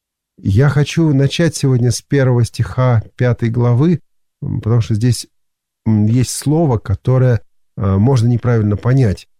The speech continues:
но оно используется в несколько таком устаревшем значении. Апостол Павел пишет:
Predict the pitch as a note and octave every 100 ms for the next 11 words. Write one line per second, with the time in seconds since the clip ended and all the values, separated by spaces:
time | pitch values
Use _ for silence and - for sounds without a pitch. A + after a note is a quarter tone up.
0 | _ _ - G#2+ A2 A#2 A#2 G#2 - B2+
1 | A2+ F#2+ G#2 F2+ F#2 F#2+ G2+ G#2 - F#2
2 | F#2+ F2+ - _ _ _ _ _ - F2
3 | F#2 F2 - A#2+ A#2+ A#2+ G2+ - F2 A2
4 | - F2 - F#2+ - _ _ _ - G#2
5 | - A2 C3 C3 A2+ - B2 A#2 A2 F#2